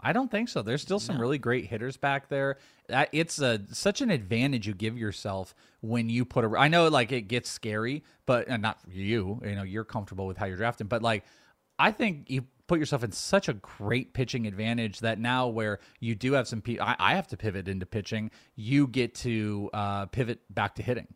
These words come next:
Speaker 1: where there's a lot of pitching going here. So I don't think it's a bad idea at all.
Speaker 2: You know, it's a mock.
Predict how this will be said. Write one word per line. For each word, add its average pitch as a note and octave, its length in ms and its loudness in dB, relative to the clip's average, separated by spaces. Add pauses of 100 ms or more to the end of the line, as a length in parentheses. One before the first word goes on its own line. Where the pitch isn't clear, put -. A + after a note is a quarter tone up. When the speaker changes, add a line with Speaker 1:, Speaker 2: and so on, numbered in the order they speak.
Speaker 1:
where G#2 180 -2
there's G2+ 160 -2
a G#2 40 -2
lot G2 140 -2
of - 60 -8
pitching G#2+ 280 -6
going E2+ 220 -10
here. F2+ 200 -12
So - 240 -8
I D3 100 4
don't C#4 100 4
think G#3 120 -4
it's A#2+ 100 -6
a G#2 40 -8
bad F#2 160 -2
idea F#2 260 -4
at G#2 60 -6
all. B2+ 280 -6 (480)
Speaker 2:
You G2+ 80 -12
know, G3 180 4
it's - 140 -4
a F#3 40 -2
mock. F3+ 440 2